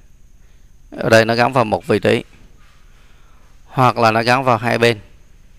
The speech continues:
Bên này clo, bên này brom. Nếu ngược lại là như nhau vì đối xứng em nhé. À, sau khi em làm xong rồi đó, thì nhiệm vụ còn lại điền hero. Điền hero thì khá là đơn giản, không có gì cả.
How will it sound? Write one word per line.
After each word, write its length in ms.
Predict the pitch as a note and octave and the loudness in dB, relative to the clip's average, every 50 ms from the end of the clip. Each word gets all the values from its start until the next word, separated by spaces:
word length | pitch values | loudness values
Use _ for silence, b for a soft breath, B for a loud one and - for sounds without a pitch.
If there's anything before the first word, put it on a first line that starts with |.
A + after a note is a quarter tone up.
| - - - - - - - - - - - - - - - - - - - - - - - - - - - - - - | -20 -20 -20 -20 -20 -20 -20 -20 -20 -20 -20 -20 -20 -20 -20 -20 -20 -20 -20 -20 -20 -20 -20 -20 -20 -20 -20 -20 -20 -8
Bên 160 | - D3 B2 A#2+ | -4 -2 0 2
này 120 | A#2+ A#2 | 2 0
clo, 360 | - - A#2 G#2+ G#2 G#2 A2 | 0 0 0 2 2 2 2
bên 140 | G#2+ A2 G#2+ | 2 0 -2
này 80 | A2+ A2 | -2 -2
brom. 360 | G#2+ G2+ G2+ G2+ G#2+ G#2+ G2 - - - - - - - - - - - - - - - - - - | 0 0 2 2 2 0 -2 -6 -14 -20 -20 -20 -20 -20 -20 -20 -20 -20 -20 -20 -20 -20 -20 -10 -4
Nếu 100 | - C3+ | -2 -2
ngược 160 | C#3+ D3+ C3 | 0 0 2
lại 160 | A#2 A2 G#2 A2 | 2 2 2 0
là 80 | G#2+ | 0
như 120 | A2 A2+ A#2 | 0 0 0
nhau 260 | A2+ A#2 A#2 A2+ A2+ | 2 2 2 2 2
vì 120 | A2 G#2 | 2 0
đối 120 | G#2 G#2+ G#2+ | 0 0 -2
xứng 160 | - B2+ C3 | -4 -6 -6
em 160 | C#3+ B2+ A#2 | -6 -6 -4
nhé. 100 | A#2 A#2+ - - - - - - - - - - - - _ - - - - - - - b b b b b b b b b b b b b b | -6 -6 -8 -12 -20 -20 -20 -20 -20 -20 -20 -20 -20 -20 _ -20 -20 -20 -20 -20 -20 -20 b b b b b b b b b b b b b b
À, 140 | - A#2+ A#2 | 0 0 2
sau 160 | - C3 B2 | 2 2 0
khi 80 | A#2+ C3+ | 2 0
em 140 | C#3 C3 | 0 2
làm 200 | B2+ A#2+ A2+ A2 | 2 0 0 0
xong 220 | - - B2+ B2 A#2+ | 0 0 0 0 0
rồi 100 | A#2 A2 | 0 0
đó, 180 | G#2+ A#2+ C#3 - - | 0 0 -2 -4 -10
thì 120 | - C#3 | -12 -10
nhiệm 160 | B2 A2+ G#2 F#2+ | -6 -6 -4 -2
vụ 140 | G2 F#2+ | -2 -4
còn 200 | - - G#2 G2 | -2 -2 -2 0
lại 140 | G2 G2 - | 0 0 0
điền 180 | - A2 G#2 G#2 | -2 -4 -6 -4
hero. 300 | A2 A2 G2+ G#2+ A2 G2 - - - - - - - - - - - - - - - - - - - - - - - - - | -6 -4 -2 -2 -2 -2 -4 -12 -20 -20 -20 -20 -20 -20 -20 -20 -20 -20 -20 -20 -20 -20 -20 -20 -20 -20 -20 -20 -20 -10 -6
Điền 160 | A#2+ A2 G2+ | -4 -4 -2
hero 320 | A2 A#2 A#2 A#2 A2+ A2+ | -2 0 2 2 0 0
thì 240 | - - G#2+ F#2+ F2+ | -2 -4 -6 -6 -6
khá 140 | F#2+ A2+ A#2+ | -6 -4 -4
là 100 | B2 A#2 | -2 -2
đơn 160 | G#2+ G#2+ G#2 | -2 -2 -2
giản, 220 | G2 F#2 F2+ G#2+ | -2 -4 -6 -6
không 120 | A2+ B2 - | -10 -14 -8
có 60 | C3+ | -6
gì 120 | B2 A2+ | -4 -4
cả. 240 | - - F#2+ F#2 G2 | -2 -2 -4 -4 -4